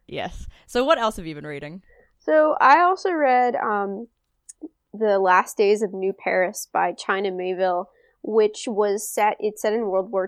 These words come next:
Speaker 2: Two. It's about a, an alternate Paris, as the title might indicate, in which surrealist art has come to life. So you'll get paintings or creatures, um, or, you know, illustrations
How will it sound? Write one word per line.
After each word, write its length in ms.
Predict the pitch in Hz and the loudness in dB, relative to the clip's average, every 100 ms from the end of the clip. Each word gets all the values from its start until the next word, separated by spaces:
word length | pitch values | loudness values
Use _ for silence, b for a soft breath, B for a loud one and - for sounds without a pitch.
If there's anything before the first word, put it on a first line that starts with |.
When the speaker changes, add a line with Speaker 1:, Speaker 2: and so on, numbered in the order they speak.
| _ | _
Speaker 2:
Two. 400 | - 208 196 196 | -8 -6 -4 -6
It's 160 | 226 - | -10 -8
about 320 | 196 185 180 - | 0 2 0 -4
a, 380 | 190 185 180 180 - | -4 -2 -4 -6 -8
an 120 | 104 190 | -8 -4
alternate 500 | 95 - 180 165 _ _ _ _ - | -6 -4 -6 -6 _ _ _ _ -6
Paris, 460 | 170 180 277 - | -2 -2 -6 -8
as 240 | - 208 190 | -4 -4 -4
the 100 | 190 | -8
title 360 | - 196 185 | -4 -2 -4
might 220 | 208 220 220 | -6 -10 -8
indicate, 560 | 214 202 - 185 220 - b b b | -8 -8 -8 -8 -8 -12 b b b
in 260 | - 220 196 | -2 0 0
which 420 | 196 190 - - | 0 -2 -4 -10
surrealist 880 | - 214 208 214 226 233 240 - - - | -6 -4 -2 0 0 0 -2 -6 -14 0
art 300 | 185 240 - 330 | 2 2 0 -4
has 160 | 339 - | -6 -4
come 220 | 339 339 | -4 -2
to 120 | 339 | 0
life. 260 | - 175 403 _ _ B B B | 0 0 -2 _ _ B B B
So 580 | - - 269 226 220 214 | -16 -2 0 2 0 -2
you'll 220 | 214 208 | -2 -4
get 300 | 202 202 - _ _ - | -2 -2 -2 _ _ -8
paintings 720 | 226 226 226 190 185 180 - - | -6 -4 -2 -2 -4 -6 -12 -8
or 560 | 214 190 180 180 175 - _ _ _ - | -4 -2 0 -2 -4 -8 _ _ _ -10
creatures, 800 | - 262 - 208 185 180 190 - 208 | -4 -4 -2 -4 -4 -6 -10 -8 -4
um, 500 | 196 185 185 180 190 _ _ _ _ _ _ _ - | -2 -2 -6 -10 -16 _ _ _ _ _ _ _ -4
or, 380 | 220 202 190 170 | 0 4 2 0
you 80 | 233 | -2
know, 120 | 220 | 0
illustrations 1120 | - 233 208 - 202 208 196 185 170 180 - | 2 2 0 -4 -4 -4 -4 -4 -6 -8 -12